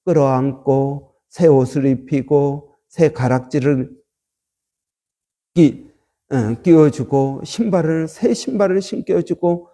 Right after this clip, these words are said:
잔치를 준비합니다. 여러분, 아버지의 재산을 탕진한 탕자도 그렇게 환영하는데, 여러분, 믿음대로 살다가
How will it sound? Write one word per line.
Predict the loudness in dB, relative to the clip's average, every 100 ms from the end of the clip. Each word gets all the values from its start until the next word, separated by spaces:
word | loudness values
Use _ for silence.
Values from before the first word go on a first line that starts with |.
| _ _ -12
잔치를 | -4 -2 -2 -2 -2
준비합니다. | -2 -2 -2 -6 -10 -16 _ _ _ 2
여러분, | 4 2 -6 -12 -20 _ _ _ _ _ _ _
아버지의 | 0 4 4 6 4
재산을 | 4 -2 -2 -2 0 -2
탕진한 | -6 -8 -6 -4 -4 -4 -4 -8 _ _ _ -10
탕자도 | 0 2 6 4 6 2 2 -10 _ _
그렇게 | 0 2 2
환영하는데, | 0 -4 -4 -2 -2 -4 -6 -8 -14 -20 _ _ _ _ _ _ _ _ _ _ _ _
여러분, | 4 4 2 -4 -10 _ _ _ _ _ _ _ _ _ _ _ _ _ _ _ 4
믿음대로 | 6 6 4 2 4 4 4 2 -2
살다가 | -4 -4 -4 -6 -2 -2 -2 -6 -12